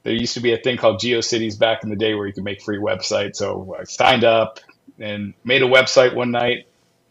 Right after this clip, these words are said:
And the next day I had, like, eight hits, and that just blew my mind that, you know, there was, like, eight people out there that read what I wrote. And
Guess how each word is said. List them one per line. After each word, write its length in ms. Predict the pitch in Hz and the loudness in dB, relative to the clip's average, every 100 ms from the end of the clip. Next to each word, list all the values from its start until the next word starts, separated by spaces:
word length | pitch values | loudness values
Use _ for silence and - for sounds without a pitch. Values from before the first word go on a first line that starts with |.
| _ _ - | _ _ -12
And 200 | 117 117 | -6 -2
the 80 | 120 | 2
next 240 | 139 139 | 4 4
day 140 | 156 143 | 2 4
I 60 | |
had, 160 | 131 139 | 4 2
like, 160 | 117 - | 0 0
eight 200 | 139 147 | 0 0
hits, 380 | 147 160 185 - | 0 0 0 -6
and 200 | 113 107 | -4 -2
that 180 | 113 117 | -2 -4
just 240 | 110 101 | -10 -6
blew 200 | 113 131 | -2 0
my 200 | 120 113 | 2 0
mind 400 | 107 104 95 90 | -2 -4 -6 -10
that, 240 | 95 95 - _ - | -10 -10 -14 _ -18
you 100 | 95 | -16
know, 120 | - | -12
there 120 | 101 | -12
was, 120 | 101 | -8
like, 140 | 104 - | -8 -4
eight 240 | 120 - | -4 -4
people 300 | 123 104 95 | -6 0 0
out 200 | 95 - | -2 -4
there 200 | 104 101 | -6 -4
that 240 | 98 101 - _ - | -4 -6 -8 _ -2
read 280 | 117 143 120 | 4 6 6
what 120 | 120 | 4
I 100 | 117 | 4
wrote. 540 | 104 117 113 107 - | 4 2 2 -2 -8
And 260 | 101 90 | -12 -12